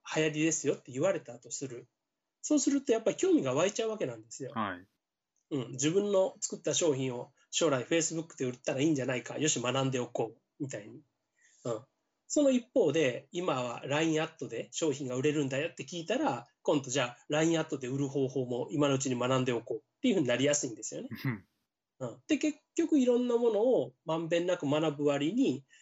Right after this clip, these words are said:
Speaker 1: 何一つ実際に売るものがないから、何一つ動き出しはしないっていう形で終わりやすいんですよ。
Speaker 2: はい。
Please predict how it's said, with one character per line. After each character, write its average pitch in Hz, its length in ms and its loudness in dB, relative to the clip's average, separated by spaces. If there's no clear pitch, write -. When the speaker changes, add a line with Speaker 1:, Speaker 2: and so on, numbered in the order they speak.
Speaker 1:
何 190 220 2
一 - 200 -8
つ - 120 -8
実 - 320 0
際 214 40 0
に 214 80 -2
売 196 120 -2
る 220 80 -2
も 208 140 2
の 165 80 2
が 120 100 -2
な 127 120 -4
い 113 80 -6
か - 120 -8
ら、 170 200 -2
何 165 220 2
一 165 220 -6
つ 170 440 -2
動 156 160 2
き 147 100 -4
出 127 140 0
し 196 140 -2
は - 100 2
し - 180 -2
な 123 140 -2
い 160 60 0
っ 208 100 -10
て - 100 -10
い 120 140 -10
う - 180 -10
形 165 340 -2
で 247 60 2
終 139 100 2
わ 127 100 2
り 120 100 -6
や 117 80 -12
す - 140 -6
い 113 40 -16
ん - 60 -20
で - 60 -20
す - 120 -14
よ。 - 60 -18
Speaker 2:
は 95 340 -8
い。 - 80 -16